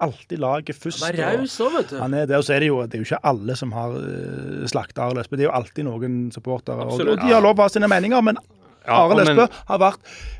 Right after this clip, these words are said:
Speaker 1: veldig god, og har fått, han fortjener masse skrøt, og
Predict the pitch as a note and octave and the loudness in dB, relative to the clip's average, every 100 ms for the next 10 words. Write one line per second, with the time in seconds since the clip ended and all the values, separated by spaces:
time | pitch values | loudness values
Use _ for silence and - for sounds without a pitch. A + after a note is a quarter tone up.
0 | - A3+ E3 E3+ F3 D#3 F#3 C4+ F3 F3 | -16 -8 -2 2 2 2 2 2 2 2
1 | - F#3 E3+ F3 G3 - E3+ F3+ F#3 - | -2 -4 -4 -2 -4 -2 0 0 -2 -2
2 | D#3+ E3+ C#3 - F3 D#3 E3+ E3+ - C#3+ | 0 0 0 -4 -4 0 -2 -2 -2 0
3 | C#3+ | 2